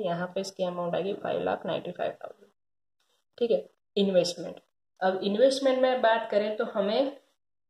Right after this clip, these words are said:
जब भी हम goodwill की calculation करेंगे, तो इसमें trading and non-trading investment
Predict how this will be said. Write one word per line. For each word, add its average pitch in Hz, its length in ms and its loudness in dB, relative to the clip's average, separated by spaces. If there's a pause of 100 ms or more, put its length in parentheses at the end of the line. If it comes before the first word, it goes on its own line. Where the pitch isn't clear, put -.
(360)
जब 190 220 4
भी 226 100 0
हम 233 160 0 (200)
goodwill 190 260 2
की 233 120 -6
calculation 202 600 2
करेंगे, 180 440 -2
तो 233 360 -2
इसमें 196 340 -6
trading 190 360 2
and 220 240 2
non-trading 196 500 2
investment 180 540 -2